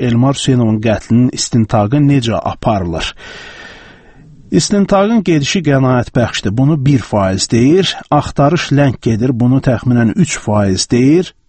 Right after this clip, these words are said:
İstintaqa xaricdən mütəxəssis cəlb edilməlidir. Təxminən səkkiz faiz belə hesab eləyir. Gec-tez cinayətkarlar cəzalarını alacaqlar. On iki faiz belə düşünür və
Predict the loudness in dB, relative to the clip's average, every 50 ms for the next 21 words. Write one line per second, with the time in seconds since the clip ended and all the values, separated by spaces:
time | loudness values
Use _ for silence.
0 | _ _ -10 -6 -6 -6 -2 0 0 0 2 2 0 0 0 0 -2 -2 -2 0
1 | 0 2 2 2 0 -2 -2 -2 -2 -2 0 -2 -2 -2 -2 -4 -2 -2 -2 -2
2 | -2 -6 -6 -4 -2 0 2 2 2 2 0 0 2 2 2 2 2 2 2 0
3 | 0 -2 0 0 2 2 2 0 -2 -4 _ _ _ _ _ _ -20 -12 -4 -2
4 | -2 -2 0 0 0 0 0 0 -2 -2 -2 -4 -4 -2 -2 -2 -2 -4 -2 -2
5 | -2 -2 -2 -2 -2 0 0 0 0 0 -2 0 0 0 0 0 2 0 2 2
6 | 2 2 2 0 -2 -6 -18 -20 -20 -18 -18 -18 -18 -18 -20 -14 -4 0 0 2
7 | 2 0 0 0 -2 -2 0 0 0 2 2 2 0 -2 -2 -2 0 0 0 2
8 | 2 0 0 0 0 -2 0 0 0 2 2 4 2 2 2 2 2 2 2 2
9 | 2 2 0 -2 -2 -2 0 2 2 2 2 2 2 2 2 0 -2 -6 -6 -6
10 | -6 -12 -20 -16 _ 0 2 2 4 2 0 0 -2 -4 -2 -2 -2 -2 -2 -2
11 | -4 -2 0 0 2 2 2 2 0 0 2 2 2 2 2 0 0 0 2 2